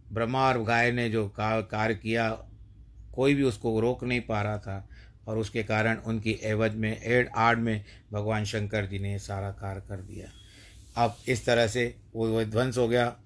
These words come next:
और उसके बाद सब लोग भगवान शंकर जी की स्तुति करने लगे। बोलो शंकर महादेव की जय। युधिष्ठिर कहते हैं कि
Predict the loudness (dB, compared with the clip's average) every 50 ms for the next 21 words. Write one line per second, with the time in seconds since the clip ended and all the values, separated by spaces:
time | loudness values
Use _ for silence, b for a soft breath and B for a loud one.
0 | -20 -10 -4 -2 -2 -2 -2 -2 -2 0 0 0 0 0 0 0 0 0 -2 0
1 | 0 -2 -2 0 -2 -2 -2 -2 -2 -4 -4 -2 -2 -4 -4 -4 -6 -8 -10 -10
2 | -8 -8 -8 -10 -8 -10 -8 -6 -6 -6 -4 -4 -4 -4 -4 -6 -6 -8 -8 -10
3 | -12 -12 B B B B B -2 0 2 2 2 2 0 -2 0 0 0 0 0
4 | 0 0 0 0 0 0 0 0 0 -2 -2 -2 -2 -4 -6 -8 -10 -10 -10 -10
5 | -12 -12 -14 -16 -18 B B B B B B B B 0 2 2 2 2 4 4
6 | 4 4 4 4 2 2 2 2 2 2 2 0 -4 -6 -8 -8 -6 -6 -8 -10